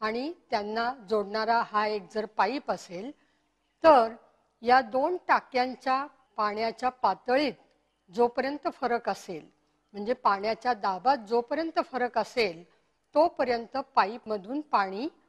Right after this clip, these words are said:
वाहत राहील, पण त्या पातळ्या सारख्या झाल्या की पाणी व्हायचं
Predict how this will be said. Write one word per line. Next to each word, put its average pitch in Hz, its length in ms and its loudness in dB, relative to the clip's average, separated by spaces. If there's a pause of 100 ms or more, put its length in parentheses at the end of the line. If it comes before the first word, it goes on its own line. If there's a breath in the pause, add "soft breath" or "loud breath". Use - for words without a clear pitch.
(140)
वाहत 254 320 2
राहील, 160 280 -14 (520)
पण 240 180 -4
त्या 269 80 -2
पातळ्या 240 520 -2
सारख्या 311 420 0
झाल्या 214 400 -2 (380 soft breath)
की 285 60 -4
पाणी 247 380 2
व्हायचं 233 380 -4